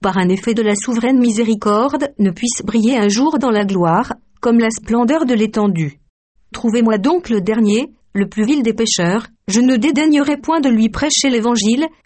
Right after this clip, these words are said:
car je sais que son âme immortelle est susceptible de salut, et de plus, je me souviens de cet ordre de mon maître, va dans les chemins et le long des haies,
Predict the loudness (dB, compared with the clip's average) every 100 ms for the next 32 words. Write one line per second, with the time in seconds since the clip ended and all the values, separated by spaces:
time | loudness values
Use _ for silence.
0 | _ -6 -2 0 0 -2 -4 -2 0 2
1 | 2 2 0 -2 -2 -2 -2 -6 _ -6
2 | -4 -4 -4 -4 -2 0 0 0 0 0
3 | 2 0 -2 -4 -2 -2 -2 -2 -2 -2
4 | -6 0 2 2 -2 -2 0 0 0 -4
5 | -2 -2 -2 -2 0 2 2 2 0 -2
6 | -4 -2 0 0 0 0 0 2 2 2
7 | 2 2 2 0 0